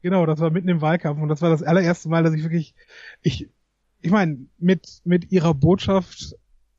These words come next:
Frauengleichberechtigung, aber auch durchaus sie als ehemalige Außenministerin und durchaus für eine eher aggressiv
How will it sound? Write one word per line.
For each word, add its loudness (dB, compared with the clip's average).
Frauengleichberechtigung, -2
aber -2
auch 2
durchaus -2
sie -2
als -4
ehemalige 0
Außenministerin 2
und 0
durchaus 2
für -4
eine -2
eher 0
aggressiv 2